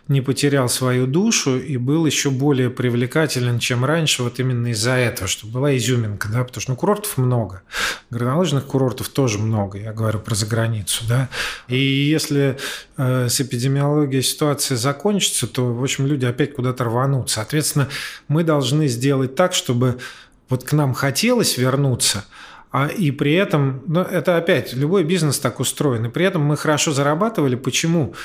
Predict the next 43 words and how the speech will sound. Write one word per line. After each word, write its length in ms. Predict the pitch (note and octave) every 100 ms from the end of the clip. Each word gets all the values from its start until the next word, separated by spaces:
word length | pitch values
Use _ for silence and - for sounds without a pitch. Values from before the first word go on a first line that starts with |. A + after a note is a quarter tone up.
| - -
Потому 160 | B2
что 80 | A#2+
если 140 | E3
ты 60 | -
плохо 280 | E3 F#3+ -
зарабатываешь, 640 | C3+ D3+ E3+ G3 C#3 A#2+
ты 240 | - - C#3
не 120 | C#3
можешь 540 | C#3+ D3+ B2 B2 - -
поддерживать 640 | B2 A2+ C3 A2 A2 A2
свою 380 | - B2 A#2 A2+
инфраструктуру, 760 | A2 C3 - C#3 C#3+ - B3 A3
ты 140 | C3+
не 80 | B2+
можешь 320 | C3 B2 -
улучшать 460 | B2 C3 - B2 -
свои 260 | - A2+
сервисы, 580 | G#2+ - A3 F3+ - C#3+
ты 140 | -
не 80 | A#2+
можешь 320 | B2 C3+ G#2+
там 220 | - G#2+ A2
обновлять, 580 | A#2+ B2+ B2 B2+ A2+
условно, 540 | G#2+ - B2+ A2 G#2 G2+ - - -
как 160 | - -
пример, 540 | C3+ C3+ C#3 B2+ A2
да, 280 | A2 C#3 C#3+ - - - -
оборудование 680 | A#2 C3+ C#3 A#2+ A#2 A#2
в 80 | G#2+
прокате, 640 | - C3 C3 G#3+ - F3 - - - - -
у 60 |
тебя 160 | A#2 C3
всё 180 | - A#2
ветшает, 720 | A#2+ - G#3+ A3 F#3 - - -
и 40 |
ты 120 | B2+
становишься 460 | C3+ C#3 C3 A#2+ -
менее 220 | B2 A2+
привлекательным. 680 | A2 A#2+ A#2 B2 G#2 - G2+
Поэтому 260 | C3+ C#3+ D3
мы 40 |
должны 240 | D3 C3 C#3
быть 280 | B2 -